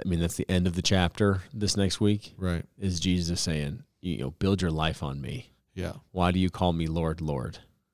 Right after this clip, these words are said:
Speaker 1: and you don't do anything that I tell you to do?" <laughs>
Speaker 2: Yeah, he doesn't say, "Build my life upon the things I do."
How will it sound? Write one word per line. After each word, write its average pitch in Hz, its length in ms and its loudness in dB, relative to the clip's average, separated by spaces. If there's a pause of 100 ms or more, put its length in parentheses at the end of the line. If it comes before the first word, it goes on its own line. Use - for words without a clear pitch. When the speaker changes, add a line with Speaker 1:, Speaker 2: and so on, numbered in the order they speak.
(460)
Speaker 1:
and 85 120 -4
you 85 100 0
don't 82 260 -2
do 87 180 2
anything 78 380 -2
that 71 120 -6
I 65 120 -4
tell - 200 -8
you 64 120 -4
to - 100 -10
do?" - 240 -4
<laughs> - 60 -4 (400)
Speaker 2:
Yeah, 131 260 6
he 110 200 8
doesn't 160 280 12
say, 139 360 12 (300)
"Build 127 180 12
my 113 140 8
life 101 340 6
upon 98 300 6
the 90 100 4
things 92 240 4
I 80 80 4
do." 80 480 0